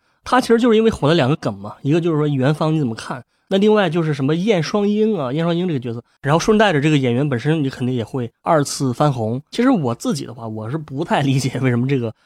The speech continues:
角色能走红，我觉得就莫名其妙的。包括说还有一个什么中国自己的蝙蝠侠啊，就是，就《人民的名义》里面陈清泉，对吧？学英语的那个，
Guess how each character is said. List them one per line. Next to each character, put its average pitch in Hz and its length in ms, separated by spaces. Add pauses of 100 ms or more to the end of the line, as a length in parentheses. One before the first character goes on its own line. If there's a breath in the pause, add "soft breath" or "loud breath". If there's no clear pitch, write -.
(100)
角 135 180
色 147 140
能 139 100
走 127 160
红， 127 160
我 120 80
觉 131 100
得 185 160
就 170 80
莫 190 200
名 147 100
其 135 160
妙 120 240
的。 101 100 (320)
包 233 160
括 220 120
说 175 140
还 190 80
有 202 80
一 160 80
个 165 60
什 147 100
么 165 60
中 214 160
国 180 180
自 185 140
己 131 100
的 127 140
蝙 190 200
蝠 190 140
侠 160 240
啊， 147 340
就 151 140
是， 156 160 (220)
就 151 100
《人 147 100
民 180 140
的 180 60
名 156 180
义》 175 40
里 139 100
面 117 120
陈 139 140
清 160 160
泉， 123 160
对 131 80
吧？ 123 60
学 - 160
英 175 160
语 123 120
的 107 120
那 110 120
个， 107 80